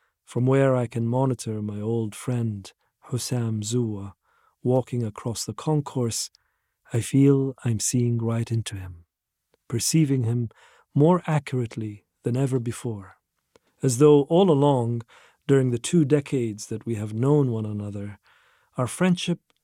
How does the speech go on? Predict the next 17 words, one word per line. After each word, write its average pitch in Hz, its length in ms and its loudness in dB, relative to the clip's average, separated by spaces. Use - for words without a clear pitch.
has 120 200 -4
been 135 180 2
a 120 60 -2
study, 110 640 -6
and 104 180 -6
now, 143 460 0
ironically, 107 840 -4
just 131 280 -2
after 120 340 -4
we 113 140 -2
had 104 240 -8
bid 143 260 2
one 135 200 2
another 120 400 -2
farewell, 120 760 -2
his - 200 0
portrait - 600 -2